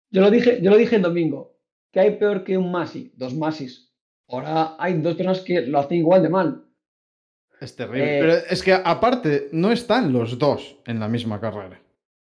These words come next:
Speaker 2: O sea, se van rotando, en
Speaker 1: Sí.
Speaker 2: teoría, ¿no? Que es muchísimo peor todavía. O sea, si queremos, eh, igualar criterios y ser, y ser consistentes, lo que no se puede hacer es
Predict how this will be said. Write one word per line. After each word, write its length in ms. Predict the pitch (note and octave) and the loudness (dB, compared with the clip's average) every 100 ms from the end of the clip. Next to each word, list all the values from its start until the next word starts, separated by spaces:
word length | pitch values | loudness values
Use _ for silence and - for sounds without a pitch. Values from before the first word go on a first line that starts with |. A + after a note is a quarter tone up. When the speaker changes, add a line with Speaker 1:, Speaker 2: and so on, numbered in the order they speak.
| _ | _
Speaker 2:
O 40 | |
sea, 120 | C3+ | -4
se 140 | B2+ C#3 | -2 2
van 220 | D#3+ F3+ | 4 4
rotando, 720 | D#3 D3+ E3 G#2 G2 - _ _ _ | 0 0 -2 -2 -12 -18 _ _ _
en 100 | B2 | -4
Speaker 1:
Sí. 80 | A#2+ | 0
Speaker 2:
teoría, 260 | C3+ C3 B2 | 0 -2 -4
¿no? 140 | F#3 - _ _ - | -8 -14 _ _ -2
Que 140 | C3+ | 0
es 220 | C#3 - - - | 0 -4 -18 -10
muchísimo 440 | B2+ B2+ D#3 C#3+ B2+ | -6 -2 -2 -2 0
peor 220 | D3+ B2+ | 2 2
todavía. 460 | B2+ C#3 F3 A2 | 2 0 0 -4
O 40 | A2 | -4
sea, 440 | B2 A2+ G2+ B2 | -4 -4 -6 -8
si 200 | B2+ C3 B2 | -8 -8 -6
queremos, 600 | C#3 D3 D#3 D#3 - _ | -4 -2 0 -2 -6 _
eh, 200 | C3+ - | -4 0
igualar 460 | D3+ B2+ C#3 D3+ D3+ | 4 4 6 4 2
criterios 600 | C#3 D3 F3 B2+ A2 G#2 | -2 -2 0 0 -2 -6
y 80 | G#2 | -6
ser, 240 | B2+ B2+ | -4 -4
y 120 | B2+ B2 A2 | -6 -8 -6
ser 140 | C3 C3+ | -2 0
consistentes, 800 | D3+ C#3+ D3+ E3 E3 F3 F3 - _ _ _ - | 0 0 0 0 0 -2 -6 -12 _ _ _ -12
lo 120 | A2+ | -10
que 80 | G#2+ | -10
no 60 | |
se 100 | G#2+ | -10
puede 180 | A2 B2 | -6 -4
hacer 220 | A#2 C3 | -2 -2
es 300 | C3+ C#3 - | -2 -2 -8